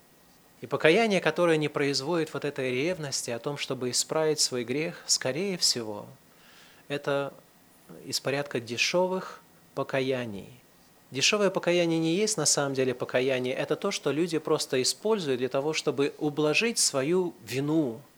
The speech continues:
как-то оправдать себя перед Богом. «Я же покаялся, какие могут быть претензии?»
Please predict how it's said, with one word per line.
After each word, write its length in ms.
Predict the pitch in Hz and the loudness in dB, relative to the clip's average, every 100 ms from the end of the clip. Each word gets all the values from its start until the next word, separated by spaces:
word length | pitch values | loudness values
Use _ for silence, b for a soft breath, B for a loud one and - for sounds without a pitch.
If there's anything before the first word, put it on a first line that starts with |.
| _ - - - | _ -20 -20 -4
как-то 340 | - 156 - 170 | 2 4 8 6
оправдать 540 | 165 170 151 185 208 | 8 6 6 4 6
себя 300 | - 156 151 | 2 4 4
перед 260 | 143 147 143 | 6 2 4
Богом. 260 | 139 117 | 2 2
«Я 120 | 147 | 2
же 100 | 226 | 2
покаялся, 600 | 226 220 262 240 180 - - | 0 0 2 6 6 4 2
какие 260 | 185 220 | -2 0
могут 240 | 196 170 147 | 2 2 2
быть 160 | 143 | -2
претензии?» 600 | - 143 135 113 107 110 | -4 -2 -2 0 -2 -4